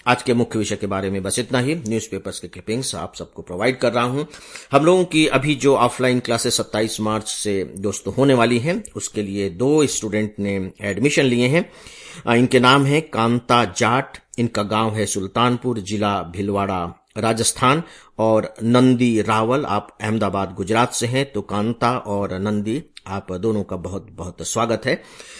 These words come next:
अ, दोस्तों, हम लोगों ने अपने नए बैच के डेट की भी घोषणा कर दी है, जो सात अक्टूबर से इक्कीस अक्टूबर तक है। इसके लिए रजिस्ट्रेशन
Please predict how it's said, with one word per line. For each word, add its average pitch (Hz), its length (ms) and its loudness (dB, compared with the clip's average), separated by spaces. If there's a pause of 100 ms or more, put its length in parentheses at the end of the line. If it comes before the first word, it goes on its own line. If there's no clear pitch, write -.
(280)
अ, 131 140 6
दोस्तों, 180 360 6
हम 156 140 2
लोगों 151 200 6
ने 147 120 4
अपने 131 220 2
नए 127 260 6
बैच 151 520 2 (220)
के 117 60 2
डेट 107 300 0
की 110 160 -4
भी 107 140 0
घोषणा 104 400 -2
कर 107 180 -2
दी 117 140 -2
है, 117 220 0
जो 101 120 -6
सात 101 320 -4
अक्टूबर 98 340 -8
से 92 220 -4
इक्कीस - 540 -6
अक्टूबर 127 400 0
तक 120 200 0
है। 147 380 2 (840)
इसके 127 260 4
लिए 110 320 0
रजिस्ट्रेशन 104 720 -2